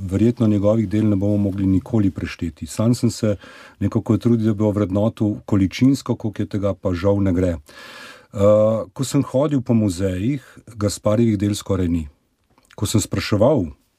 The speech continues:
kustose, kje pa so dela, ja, v depojih, pa jih daj predstavite, ja, redko in tako naprej.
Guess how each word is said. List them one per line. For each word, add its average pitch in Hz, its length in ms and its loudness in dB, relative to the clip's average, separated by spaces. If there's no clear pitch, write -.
kustose, 123 540 -4
kje 139 200 -2
pa 104 140 -2
so 127 180 -2
dela, 104 420 0
ja, 127 180 2
v 120 100 0
depojih, 95 600 -6
pa 101 120 2
jih 98 80 0
daj 113 220 2
predstavite, 107 640 -2
ja, 104 180 0
redko 107 380 -2
in 87 80 -2
tako - 160 -6
naprej. 87 440 -2